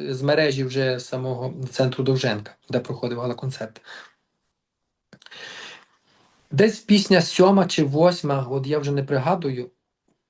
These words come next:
виключається світло, і не виключається світло не, е, в цьому, е,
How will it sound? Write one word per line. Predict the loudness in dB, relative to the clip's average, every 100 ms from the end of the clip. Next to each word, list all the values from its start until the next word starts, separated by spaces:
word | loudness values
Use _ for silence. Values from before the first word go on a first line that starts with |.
| _ _ _ -8
виключається | 0 0 2 2 4 2 2 -2
світло, | -4 0 0 2 -2 -2 _ _ _ _ _ _ _ _ _ _ _
і | 0
не | 2
виключається | 2 -2 2 2 2 0
світло | 0 -2 2 2 2
не, | -4 -2 0 0 0 -4 _ _ -20 -20 -20 -20 -4 2
е, | 4 4 4 2 -2 -4 -6 -12 -12 -10 -8
в |
цьому, | 2 4 4 0 -4 _ _ _ _ _
е, | -10 -4 -2 -2